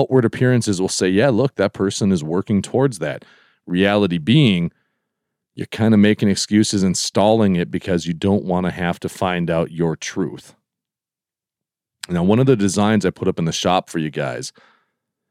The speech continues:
it's called True North Creative. Um, I got s-, <laughs> I got some flack from my friend Mac,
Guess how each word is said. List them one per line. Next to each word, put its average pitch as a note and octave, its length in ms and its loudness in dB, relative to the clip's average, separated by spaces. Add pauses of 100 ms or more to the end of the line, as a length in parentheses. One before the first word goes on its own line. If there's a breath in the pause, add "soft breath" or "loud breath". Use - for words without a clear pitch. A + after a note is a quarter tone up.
(160)
it's - 180 -10
called F2+ 240 0
True C#3+ 320 4
North G2 320 2
Creative. D#2+ 720 -4 (1400)
Um, G2 480 2 (480 loud breath)
I A#2 100 -2
got A2+ 260 0
s-, - 140 -4
<laughs> - 160 0
I A#2 120 0
got G#2+ 260 2
some F#2 160 -2
flack F#2+ 380 0
from E2+ 180 -2
my D#2 100 -2
friend D#2 260 -4
Mac, E2+ 420 -2